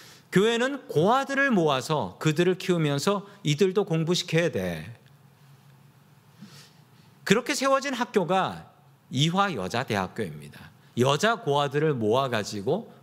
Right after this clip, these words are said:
공부를 가르치기 시작하다가 학교가 되어버린 것입니다.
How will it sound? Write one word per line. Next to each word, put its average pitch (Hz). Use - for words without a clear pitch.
공부를 127
가르치기 226
시작하다가 175
학교가 220
되어버린 123
것입니다. 62